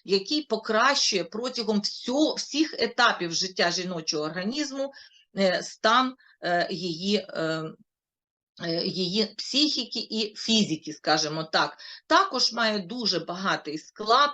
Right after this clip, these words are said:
також є енерготропним препаратом. Суїсарганні компоненти практично мають всі складові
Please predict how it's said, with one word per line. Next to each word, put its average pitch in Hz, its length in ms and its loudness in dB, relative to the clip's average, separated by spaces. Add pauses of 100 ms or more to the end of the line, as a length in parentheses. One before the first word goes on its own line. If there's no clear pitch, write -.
також 320 420 2
є 202 220 0
енерготропним 220 960 -2
препаратом. 226 720 2 (200)
Суїсарганні 294 920 2
компоненти 202 680 0
практично 220 800 -2
мають 247 260 2
всі 302 300 -4
складові 190 680 -2